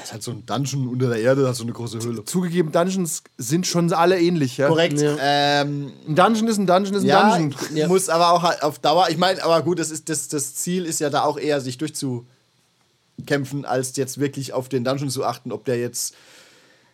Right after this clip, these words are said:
Speaker 1: braune oder schwarze Felswände hat, ja, aber, ähm,
Speaker 2: Oder eben
Speaker 1: Abwechslung,
Speaker 2: lila.
Speaker 1: Abwechslung tut, glaub ich, gut.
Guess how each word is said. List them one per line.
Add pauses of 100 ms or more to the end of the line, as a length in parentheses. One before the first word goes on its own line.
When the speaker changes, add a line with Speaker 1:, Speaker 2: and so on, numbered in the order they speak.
(400)
Speaker 1:
braune
oder
schwarze
Felswände
hat,
ja,
aber,
ähm,
Speaker 2:
Oder
eben
Speaker 1:
Abwechslung,
Speaker 2:
lila.
Speaker 1:
Abwechslung
tut,
glaub
ich,
gut.